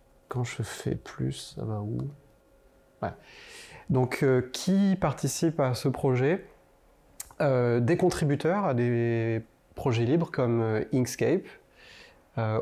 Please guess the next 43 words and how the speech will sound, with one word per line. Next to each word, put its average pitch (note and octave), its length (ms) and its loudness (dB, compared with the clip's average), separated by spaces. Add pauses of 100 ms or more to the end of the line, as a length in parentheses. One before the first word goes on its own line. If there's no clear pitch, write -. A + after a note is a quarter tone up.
OpenEdX C#3+ 760 2
qui B2+ 240 -2
est C3+ 400 0
un, A2 760 -2 (680)
euh, G#2 160 0
learning C3+ 440 2
management B2 480 0
system, C#3+ 640 0
donc A2+ 140 0
c'est A#2+ 160 -2
un G#2+ 240 0
système C3 320 0
qui - 80 -12
permet A2+ 220 -2
de - 40 -10
faire - 120 -2
des A2 80 0
cours C#3 180 0
en B2 80 0
ligne B2+ 360 0 (680)
et A#2 80 -2
qui - 140 -2
est - 20 4
open G#2+ 240 0
source, - 500 -6 (420)
OpenStack C#3 520 0
qui D3+ 100 -2
permet A#2+ 240 0
de A#2 60 -6
faire A2+ 180 -2
du G2+ 320 -2
cloud, C3+ 500 2 (400)
et B2 140 2
ils A#2+ 140 2
ont A#2+ 80 2
des A2+ 120 2
formations, A#2 640 0
donc A#2 140 -2
ils A#2 60 -10
sont - 120 -4
experts, C3 540 -2
euh, G#2+ 160 -2
dans A2+ 460 -2